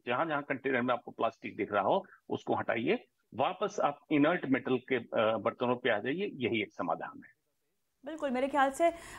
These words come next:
Speaker 2: अब, अ, थोड़ा सा अपने, अ, घर में और अपनी लाइफ में प्लास्टिक की सफाई कैसे की जाए, चर्चा को उस ओर हमें, अ, लेकर जाना चाहिए। अ, जो आपने जिस, अ,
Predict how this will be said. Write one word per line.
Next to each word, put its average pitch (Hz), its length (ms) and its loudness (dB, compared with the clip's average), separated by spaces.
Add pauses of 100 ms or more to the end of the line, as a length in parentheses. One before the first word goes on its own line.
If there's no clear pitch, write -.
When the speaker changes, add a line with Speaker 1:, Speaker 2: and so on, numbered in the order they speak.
(100)
Speaker 2:
अब, 262 220 4
अ, 240 420 6
थोड़ा 254 200 6
सा 302 140 4
अपने, 277 600 6
अ, 214 420 8
घर 226 360 4
में 254 260 4
और 247 140 8
अपनी 254 260 4
लाइफ 226 340 4
में 269 160 2
प्लास्टिक 214 360 2
की 269 80 2
सफाई 233 380 4
कैसे 220 360 2
की 240 200 0
जाए, 214 200 4
चर्चा 226 300 2 (160)
को 247 120 6
उस 214 180 2
ओर 226 180 4
हमें, 214 340 0 (340)
अ, 196 300 8
लेकर 214 260 6
जाना 214 260 4
चाहिए। 214 400 4
अ, 233 840 4
जो 254 180 4
आपने 269 400 4
जिस, 269 300 0
अ, - 20 -10